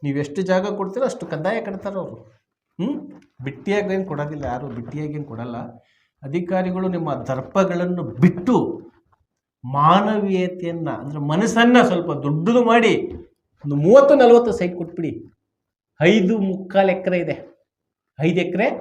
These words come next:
ಮೂವತ್ತು ಗುಂಟೆ ಪಾಮೇನಹಳ್ಳಿಯಲ್ಲೇ ಇದೆ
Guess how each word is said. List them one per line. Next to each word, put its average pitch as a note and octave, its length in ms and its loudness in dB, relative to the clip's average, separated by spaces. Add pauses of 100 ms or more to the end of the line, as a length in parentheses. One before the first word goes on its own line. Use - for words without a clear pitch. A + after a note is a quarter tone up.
(360)
ಮೂವತ್ತು D#3 340 -4
ಗುಂಟೆ D3 600 -8 (960)
ಪಾಮೇನಹಳ್ಳಿಯಲ್ಲೇ F3 640 4
ಇದೆ D3 420 -4